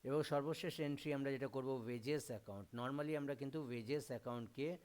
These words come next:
আমরা যখন বানাই, অ্যাকাউন্ট যখন বানাই তখন আমরা ওটাকে ডাইরেক্ট এক্সপেন্সেসের under-এ বানাই।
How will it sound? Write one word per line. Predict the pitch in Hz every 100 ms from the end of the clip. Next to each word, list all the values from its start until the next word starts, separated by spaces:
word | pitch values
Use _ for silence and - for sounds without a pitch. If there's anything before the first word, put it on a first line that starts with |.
| - _
আমরা | 113 110 117 120
যখন | 113 113 107 120
বানাই, | 113 113 123
অ্যাকাউন্ট | 120 107 117 117 101
যখন | 117 113 113
বানাই | 107 110
তখন | 127 113 113
আমরা | 110 113
ওটাকে | 117 135
ডাইরেক্ট | 113 107 107 123 120
এক্সপেন্সেসের | 127 - 120 113 120 - 113
under-এ | 107 104
বানাই। | 98 95 92